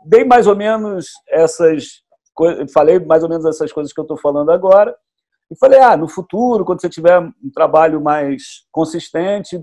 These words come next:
pode vir me procurar." E, e aí, em dois mil, uma sequência de manifestações contra a Copa do Mundo, contra a corrupção, et cetera, que explodiu o país.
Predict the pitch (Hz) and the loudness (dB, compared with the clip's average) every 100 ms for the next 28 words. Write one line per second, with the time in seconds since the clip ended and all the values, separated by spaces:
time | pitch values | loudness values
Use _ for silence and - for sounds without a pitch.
0 | _ _ 170 180 170 185 180 180 175 190 | _ _ 2 2 0 -10 -10 -12 -8 0
1 | 180 180 185 165 160 202 220 214 _ _ | 2 2 0 -4 -4 -6 -8 -10 _ _
2 | _ _ _ _ _ _ _ _ - 196 | _ _ _ _ _ _ _ _ 0 2
3 | 226 240 240 180 180 _ 196 - 165 170 | 2 2 0 0 -8 _ -8 -8 -4 -4
4 | - 190 180 _ 208 233 - 170 160 175 | -4 -8 -8 _ -2 -2 -4 -8 -6 -6
5 | 170 160 170 - 147 - 196 180 - - | -6 -6 -6 -4 -6 -4 -6 -6 -14 0
6 | 202 226 220 147 113 - 123 - 165 175 | 2 2 2 -2 -2 -6 -8 0 2 2
7 | 170 160 170 196 185 160 156 147 180 180 | -2 -2 -2 -4 -6 -6 -6 -2 -4 0
8 | 170 160 156 156 175 185 180 151 - 180 | -2 -2 -4 -6 -8 -6 -4 -6 0 2
9 | 190 196 - _ _ _ _ _ _ _ | 2 0 -12 _ _ _ _ _ _ _
10 | _ 196 - - 247 175 240 240 247 220 | _ -8 -8 -4 -2 0 0 2 2 2
11 | 190 190 | -2 -8